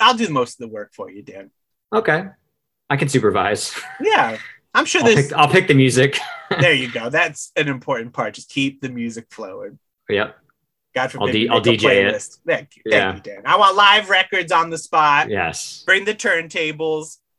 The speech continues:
Speaker 2: Yes.
Speaker 1: We'll put a tarp over 'em, but
Speaker 2: Yeah, you gotta,
Speaker 1: and,
Speaker 2: gotta
Speaker 1: and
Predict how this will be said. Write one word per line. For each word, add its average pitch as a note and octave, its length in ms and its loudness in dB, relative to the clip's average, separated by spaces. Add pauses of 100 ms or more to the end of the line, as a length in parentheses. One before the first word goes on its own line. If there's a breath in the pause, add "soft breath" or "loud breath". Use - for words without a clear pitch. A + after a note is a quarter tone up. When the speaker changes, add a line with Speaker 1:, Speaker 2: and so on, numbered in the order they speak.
(320)
Speaker 2:
Yes. E2 520 -4
Speaker 1:
We'll C3+ 80 -12
put F#3 180 -6
a F3 80 -10
tarp E3+ 340 0
over A#2+ 380 -4
'em, A#2 220 -14
but A2 280 -10 (200)
Speaker 2:
Yeah, G2 260 2
you F2+ 60 0
gotta, F#2+ 200 0
Speaker 1:
and, F#3 180 4
Speaker 2:
gotta A#3 180 0
Speaker 1:
and D4+ 100 2